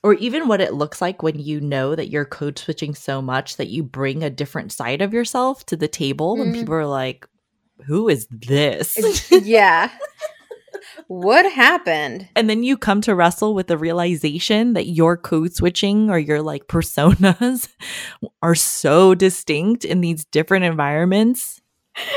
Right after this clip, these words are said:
Speaker 2: Yeah, you know what comes to mind? I, I was just having this conversation the other day, and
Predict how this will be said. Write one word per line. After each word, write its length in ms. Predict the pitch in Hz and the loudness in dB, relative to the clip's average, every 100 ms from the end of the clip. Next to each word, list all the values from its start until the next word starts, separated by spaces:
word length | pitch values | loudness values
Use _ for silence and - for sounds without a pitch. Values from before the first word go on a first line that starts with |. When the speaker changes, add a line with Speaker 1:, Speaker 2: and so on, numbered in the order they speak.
| 480 - | -6 -6
Speaker 2:
Yeah, 220 | 339 339 | -2 0
you 120 | 330 320 | 2 0
know 180 | 339 | 0
what 340 | 339 320 - - | 0 -2 -6 0
comes 280 | 294 294 294 | 0 0 -4
to 100 | 285 | -4
mind? 460 | 208 214 247 226 - | 0 2 0 -2 -4
I, 160 | - - | -4 -2
I 140 | - 311 | 0 0
was 140 | 339 | 0
just 220 | 311 277 - | -4 -4 2
having 300 | 269 254 220 | 2 2 -2
this 120 | 220 | -2
conversation 760 | 220 202 202 214 202 214 202 | -2 -2 -2 -4 -6 -4 -6
the 80 | 196 | -4
other 140 | 196 196 | -6 -4
day, 400 | 208 208 214 - _ _ _ _ - | -4 -4 -8 -16 _ _ _ _ 0
and 540 | 220 208 196 190 185 | 2 4 2 -2 -10